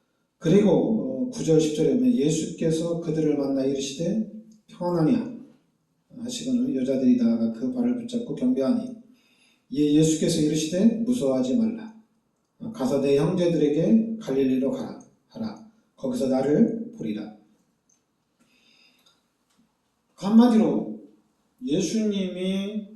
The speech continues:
죽고서 끝난 줄 알았는데, 아, 근데 예수님이 부활을 하신 거예요. 어, 그러니까 예수, 음,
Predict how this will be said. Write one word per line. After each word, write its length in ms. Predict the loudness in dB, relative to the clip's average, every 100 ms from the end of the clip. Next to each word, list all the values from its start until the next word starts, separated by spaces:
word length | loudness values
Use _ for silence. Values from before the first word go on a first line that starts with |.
| -20 _ _ _ _ _ _ _ _ _ -18
죽고서 520 | -14 -4 -2 -2 2
끝난 480 | 4 4 4 4 6
줄 220 | 6 4
알았는데, 920 | 2 0 0 -4 -2 -2 -2 -6 -16 -20 _ _ _ _ _ _ -20
아, 380 | -20 -20 -20 _
근데 240 | -6 -2 0
예수님이 920 | 2 2 0 0 0 2 2 2 -4 -12 -20 _ _ _ _ _ _
부활을 460 | -8 -2 0 0
하신 300 | -2 -4 -6
거예요. 140 | -8 -16 -20 _ _ _ _ _ _ _ _ _ _ _ _ _ _ _ _ _ -10
어, 300 | -8 -6 -4
그러니까 200 | -4 2
예수, 320 | 6 6 6
음, 920 | 2 0 -4 -2 -2 -2 -4 -8 -12